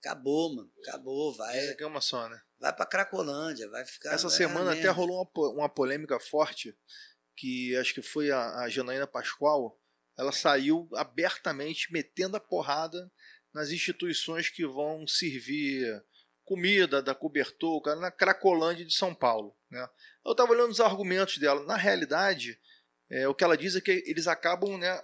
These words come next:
Speaker 2: aumentando e alimentando o organismo. Por quê? Os traficantes tão ali fazendo o negócio deles, os caras tão se drogando, alimentado, recebendo. Por que que esse pessoal que faz assistência social não vai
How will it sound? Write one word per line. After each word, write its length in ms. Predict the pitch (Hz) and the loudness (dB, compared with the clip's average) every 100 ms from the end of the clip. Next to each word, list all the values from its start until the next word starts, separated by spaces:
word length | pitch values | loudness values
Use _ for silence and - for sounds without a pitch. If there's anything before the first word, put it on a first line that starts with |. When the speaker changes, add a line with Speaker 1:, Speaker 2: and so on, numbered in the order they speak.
| - | -4
Speaker 2:
aumentando 720 | 180 196 165 - 185 214 208 | -2 0 -2 -2 0 0 0
e 100 | 202 | 2
alimentando 680 | 196 220 220 185 - 202 208 | 2 2 0 -2 -2 -2 4
o 40 | |
organismo. 480 | 214 202 214 185 175 | 2 4 -4 -4 -6
Por 140 | 220 - | -6 2
quê? 220 | 160 120 - - _ _ - | 4 4 -2 -20 _ _ -4
Os 140 | - | 4
traficantes 480 | 254 254 214 240 226 | 4 4 4 4 4
tão 160 | 240 233 | 2 2
ali 320 | 226 262 285 - | 2 0 -2 0
fazendo 320 | 269 226 240 | 2 6 4
o 40 | 240 | 4
negócio 400 | 233 208 233 220 | 2 4 4 2
deles, 280 | 220 247 262 | 0 2 2
os 20 | |
caras 260 | - 254 - | 4 2 6
tão 360 | 233 160 135 _ _ _ _ _ | 4 4 0 _ _ _ _ _
se 200 | - 240 | 0 4
drogando, 600 | 220 226 208 233 294 285 - | 10 10 10 8 8 6 -4
alimentado, 800 | - 208 220 214 185 - 240 233 | 4 4 4 2 0 2 2 4
recebendo. 480 | 208 226 - 202 233 - - _ _ | 4 4 6 6 6 2 -20 _ _
Por 240 | 269 - | 2 2
que 160 | - 277 | 0 -2
que 100 | 277 | 2
esse 180 | - 233 | 2 2
pessoal 440 | - 208 - 185 | 2 2 6 4
que 80 | 180 | 2
faz 360 | 180 190 220 185 | 0 4 4 4
assistência 560 | 156 - - 151 139 | 2 2 2 0 0
social 640 | 127 139 - 160 196 139 - _ _ _ | -2 -2 0 6 8 6 2 _ _ _
não 180 | 214 226 | -6 0
vai 180 | 202 240 | 6 6